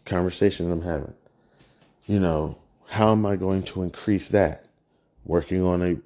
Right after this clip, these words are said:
possible book coming out. How am I gonna increase that? To, let's say, they always say, "Look, if you get a million copies of the book and sell each of them for a dollar more than you bought it for,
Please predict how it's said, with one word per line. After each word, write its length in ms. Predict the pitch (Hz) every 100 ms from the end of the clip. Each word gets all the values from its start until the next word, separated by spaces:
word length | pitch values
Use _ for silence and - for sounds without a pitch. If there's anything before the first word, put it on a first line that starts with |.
| _
possible 360 | 95 85 98
book 260 | 90 117 110
coming 220 | 98 90
out. 80 | 80
How 180 | - 101
am 100 | 107
I 60 |
gonna 160 | 101 98
increase 480 | 92 - - 101 -
that? 420 | 101 87 73 - _ _ _ _ _ _ _ _ _
To, 280 | 98 87 76 - _ _ _ _ _ _ _ _ -
let's 240 | 101 110
say, 240 | - 113 110
they 100 | 107
always 300 | 107 113 -
say, 340 | 143 117 80 - _ -
"Look, 320 | 110 76 - _ _ _
if 140 | 80 78
you 160 | 110
get 200 | 123 135
a 40 | 120
million 420 | 101 117 131 131
copies 380 | 143 131 131 123
of 140 | 120
the 60 | 117
book 460 | 117 139 95 - _ _ -
and 80 |
sell 360 | 80 87 82 76 _
each 220 | 123 131
of 100 | 131
them 260 | 123 120 110 _
for 240 | _ - 92
a 60 |
dollar 400 | 80 101 110 120
more 460 | 113 120 127 104 95 _ _ _
than 100 | 90
you 260 | 90 95 87
bought 260 | - 127 123
it 100 | -
for, 280 | - 87